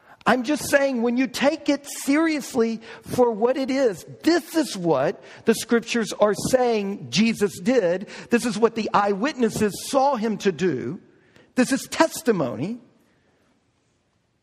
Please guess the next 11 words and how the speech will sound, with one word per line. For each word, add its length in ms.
Now, 80
you 120
can 180
reject 540
that 160
as 160
an 80
ultimate 460
statement 520
of 120
truth, 640